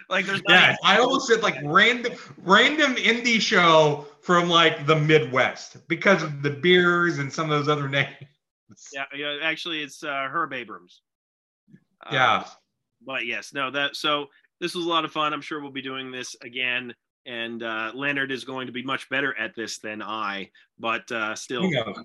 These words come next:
Speaker 1: I look forward to doing it again with you. So, uh, let us know what you think in the comments, unless you're Jim Cornette.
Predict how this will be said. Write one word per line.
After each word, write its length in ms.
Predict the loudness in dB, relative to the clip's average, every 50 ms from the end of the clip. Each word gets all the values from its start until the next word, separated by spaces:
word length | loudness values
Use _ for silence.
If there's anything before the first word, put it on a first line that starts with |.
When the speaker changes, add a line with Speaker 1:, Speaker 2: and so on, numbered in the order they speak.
| -20 -20 -20 _ _ _
Speaker 1:
I 120 | 0 0 0
look 140 | 0 -2 -4
forward 340 | -2 -2 0 0 0 -2
to 60 | -4 -6
doing 280 | -8 -8 -8 -6 -6
it 60 | -6
again 360 | -6 -4 -4 -4 -4 -4 -6 -6
with 160 | -8 -8 -6
you. 180 | -6 -8 -8 -8 _ _ _ _ _ _ -20
So, 580 | -14 -8 -4 -2 -2 -2 -2 -2 -4 -4 -4
uh, 360 | -4 -2 -2 -2 -2 -4 -6 -6 -10 _ _ _ _ _ _ _ _ -8
let 160 | -6 -4 -4
us 160 | -4 -6 -4
know 380 | -2 -2 0 0 -2 -2 -4 -8 -10
what 220 | -10 -10 -10 -8 -8
you 140 | -8 -8 -8
think 460 | -8 -6 -4 -4 -4 -4 -6 -10 -20 _ -20 -20 _ _ _ _ _ _ _ _ -12
in 200 | -10 -8 -8 -10
the 80 | -10 -10
comments, 640 | -4 0 0 2 2 0 0 -4 -4 -6 -10 -14 -12 -12
unless 320 | -12 -10 -8 -8 -8 -8 -8
you're 60 | -10
Jim 200 | -10 -10 -12 -12
Cornette. 340 | -12 -12 -12 -12 -10 -12